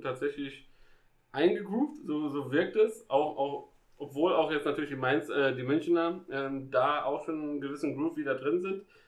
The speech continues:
Äh, dieser Blues, der am Anfang der Saison zu spüren war bei den Münchnern, ist einfach nicht da. Ähm, scheint, dass ihnen auch die Imports jetzt, die tatsächlich jetzt angekommen sind,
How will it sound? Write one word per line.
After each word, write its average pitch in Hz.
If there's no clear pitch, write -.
Äh, 139
dieser 127
Blues, 139
der 135
am 127
Anfang 151
der 147
Saison 143
zu 143
spüren 147
war 147
bei 143
den 143
Münchnern, 143
ist 127
einfach 127
nicht 127
da. 147
Ähm, 135
scheint, 139
dass 143
ihnen 147
auch 131
die 139
Imports 160
jetzt, 151
die 143
tatsächlich 139
jetzt 127
angekommen 143
sind, 143